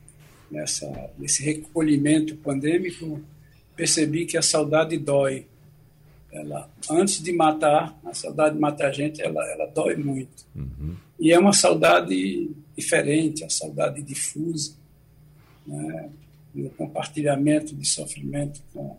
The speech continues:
Speaker 1: as pessoas e com a gente mesmo. Mas, felizmente, nós estamos em, em forma ainda pra.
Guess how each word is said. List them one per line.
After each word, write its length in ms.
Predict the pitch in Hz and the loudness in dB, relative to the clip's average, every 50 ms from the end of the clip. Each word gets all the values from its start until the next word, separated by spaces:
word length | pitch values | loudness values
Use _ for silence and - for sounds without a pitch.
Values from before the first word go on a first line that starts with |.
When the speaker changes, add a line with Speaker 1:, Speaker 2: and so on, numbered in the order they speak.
| - - _ _ - - _ - - - - - - _ - - - | -20 -20 _ _ -20 -20 _ -20 -20 -20 -20 -20 -20 _ -20 -12 -6
Speaker 1:
as 140 | - - - | -4 -4 -2
pessoas 520 | - - 247 - - - 302 311 311 277 285 | -2 0 0 2 2 2 2 2 2 2 0
e 40 | 302 | 2
com 100 | - 330 | 2 2
a 40 | - | 2
gente 380 | - 156 160 151 151 - 135 - | 4 2 2 0 0 -2 -4 -6
mesmo. 280 | 131 135 135 - - 156 | -8 -8 -8 -10 -6 -2
Mas, 240 | 165 - - - - | -2 0 0 0 0
felizmente, 800 | - 202 208 196 160 143 147 156 165 175 - - - - - - _ - - - - _ _ _ _ _ - - | 2 2 4 4 4 2 4 4 4 4 2 -2 -8 -16 -18 -18 _ -20 -20 -20 -20 _ _ _ _ _ -20 -10
nós 160 | 156 156 143 | -6 -4 -4
estamos 420 | - - - 147 147 147 139 - 143 | -4 -2 -2 -2 -2 -2 -4 -4 -6
em, 200 | 139 135 139 - - - - - - | -6 -8 -10 -10 -14 -18 -20 -18 -16
em 180 | 156 - - - | -14 -12 -12 -10
forma 640 | - - - 160 160 156 151 151 143 143 147 - - 143 | -8 -4 0 2 4 4 4 2 0 -4 -6 -8 -6 -6
ainda 360 | 143 139 143 147 151 151 147 | -4 0 0 0 0 0 -2
pra. 320 | - - 143 143 - - | -4 -6 -8 -10 -10 -10